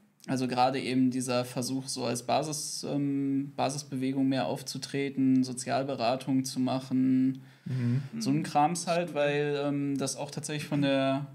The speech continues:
Speaker 1: Partei Die Linke jetzt als deren neue Maxim versucht wird aufzugreifen. Und die sagen halt, die K P Ö in Österreich ist eigentlich so ein bisschen jetzt, äh, Vorbild geworden für das, wie wir jetzt eigentlich hier den Karren wieder aus dem Dreck bekommen wollten,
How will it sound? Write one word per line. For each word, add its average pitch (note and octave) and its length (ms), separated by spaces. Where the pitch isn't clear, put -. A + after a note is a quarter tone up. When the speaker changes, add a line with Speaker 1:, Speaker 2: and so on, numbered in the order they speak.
Speaker 1:
Partei C#3+ 280
Die C3+ 100
Linke D#3+ 340
jetzt C3 360
als C3 520
deren C3 680
neue C3+ 280
Maxim C3 500
versucht C3+ 440
wird C3+ 140
aufzugreifen. - 760
Und C3+ 120
die A#2+ 300
sagen C#3 360
halt, C3 180
die C3+ 80
K C3+ 160
P C3 140
Ö C3+ 180
in C3+ 140
Österreich B2 540
ist - 100
eigentlich C3 240
so C3+ 80
ein - 20
bisschen C3 300
jetzt, C3 400
äh, C3 300
Vorbild D#3 480
geworden C3 360
für C3+ 160
das, C3 300
wie C3 140
wir C#3 160
jetzt C3+ 200
eigentlich C3+ 460
hier C3 100
den B2+ 140
Karren C3 320
wieder C3 160
aus A#2+ 80
dem B2 100
Dreck B2+ 260
bekommen C#3+ 380
wollten, C3+ 460